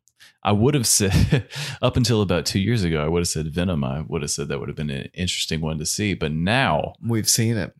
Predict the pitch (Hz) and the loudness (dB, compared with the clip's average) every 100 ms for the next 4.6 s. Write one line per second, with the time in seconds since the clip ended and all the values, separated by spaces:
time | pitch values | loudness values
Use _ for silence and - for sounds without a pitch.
0 | _ - 90 101 80 73 87 87 82 78 | _ -6 -2 0 0 0 0 0 0 0
1 | - 95 90 82 82 101 98 - 87 95 | 2 2 2 2 2 2 0 0 0 0
2 | 104 98 107 95 - 95 80 76 76 85 | 0 2 2 2 0 -2 -2 -4 -2 0
3 | 98 - 78 69 57 82 95 _ _ - | 2 0 -2 -2 -4 -6 -10 _ _ 0
4 | 131 90 87 101 104 - | 2 2 2 2 2 0